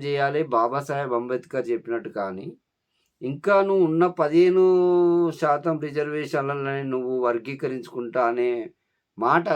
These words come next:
చెప్పుకోవడానికి మనకి ఎంత, ఎందుకు అదనిపిస్తలేదో నాకు అసలే అర్థం అవ్వట్లేదు.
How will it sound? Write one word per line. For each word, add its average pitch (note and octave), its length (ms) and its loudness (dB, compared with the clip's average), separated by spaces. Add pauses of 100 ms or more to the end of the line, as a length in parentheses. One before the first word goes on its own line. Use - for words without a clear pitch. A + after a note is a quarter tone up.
(120)
చెప్పుకోవడానికి D3+ 680 -2
మనకి D#3 300 -6
ఎంత, F3 380 -6
ఎందుకు E3 460 -2 (800)
అదనిపిస్తలేదో D3+ 920 2
నాకు D#3+ 380 0 (440)
అసలే D3 280 -2
అర్థం B2+ 360 0
అవ్వట్లేదు. A2 500 -2